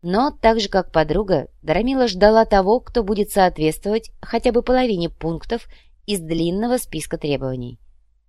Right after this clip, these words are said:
"В общем, рекомендуешь не торопиться?" "На свидание сходи, раз договорились", деловито сказала Дарамила. "Но близко пока не подпускай. Если барон и впрямь назначит Неждана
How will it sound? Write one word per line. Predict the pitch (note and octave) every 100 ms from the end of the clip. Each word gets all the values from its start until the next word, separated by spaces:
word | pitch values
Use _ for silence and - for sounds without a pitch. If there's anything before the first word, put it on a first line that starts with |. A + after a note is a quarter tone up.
| _ _ _ -
"В | D3
общем, | C#3 - - D#3 D3+
рекомендуешь | D#3 E3 E3 D#3+ D#3 -
не | D#3
торопиться?" | D#3 D#3+ A3 - D3 - _ _ - _ _ _ _ _ -
"На | F3
свидание | - G3 B3 A3 G3+
сходи, | - D#3+ D3
раз | D3+ E3+
договорились", | G3 A3+ A#3 A#3 G#3+ - - - _ _
деловито | D#3 D#3+ D#3 D3 D3
сказала | - D3+ D#3 C#3
Дарамила. | C#3+ D3 D#3 C#3 C3 C3+ - - _ _ _ _ -
"Но | F3+ F3+
близко | F3+ A#3 - F#3
пока | F3+ G3+
не | G#3
подпускай. | B3 - C#4+ - A3+ D3+ - - - _ _ _ _ _ _ _
Если | F#3 G3+ G#3+
барон | G#3+ A3 A3
и | G#3+
впрямь | - C#4+ D#4+
назначит | B3 G#3+ G3 F#3 F3
Неждана | F#3 F#3 F3 E3+ E3 E3